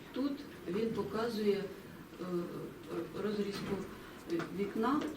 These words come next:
е, в вигляді павутіння. І у, е, лівому вході, е,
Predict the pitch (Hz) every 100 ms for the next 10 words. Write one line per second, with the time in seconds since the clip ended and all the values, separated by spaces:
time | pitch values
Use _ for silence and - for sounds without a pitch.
0 | - - 170 165 165 - - - - -
1 | - 117 120 - - 202 220 254 240 -
2 | 220 220 - 196 175 165 - - - 254
3 | 294 - - - - - - - 247 247
4 | 220 - 190 190 170 214 254 214 196 185
5 | 170 - - 269 294 214 202 165 165 -
6 | -